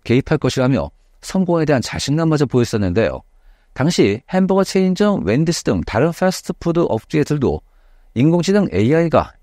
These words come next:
인건비를 아끼고 고객들에게 비싼 메뉴를 적극적으로 추천해 매출을 늘릴 것이라며 반색했고 뒤를 따랐습니다. 하지만 성과는 한참 못 미친 것입니다.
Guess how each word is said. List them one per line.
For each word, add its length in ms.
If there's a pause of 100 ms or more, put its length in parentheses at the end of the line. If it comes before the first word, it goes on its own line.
(140)
인건비를 540
아끼고 460
고객들에게 760
비싼 380
메뉴를 320
적극적으로 560
추천해 480 (320)
매출을 480
늘릴 220
것이라며 720
반색했고 760
뒤를 280
따랐습니다. 640 (540)
하지만 300
성과는 560
한참 380
못 100
미친 300
것입니다. 520